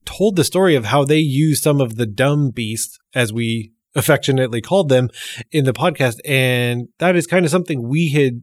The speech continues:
shied away from, but their use of it is absolutely amazing because their Hexblade Warlock has the beast speech invocation.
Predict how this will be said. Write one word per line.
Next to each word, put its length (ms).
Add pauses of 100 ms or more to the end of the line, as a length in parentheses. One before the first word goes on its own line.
(300)
shied 340
away 320
from, 380 (280)
but 140
their 160
use 460
of 160
it 160 (100)
is 300 (120)
absolutely 720
amazing 520 (240)
because 380
their 420 (220)
Hexblade 500
Warlock 560
has 340
the 140
beast 440
speech 480
invocation. 800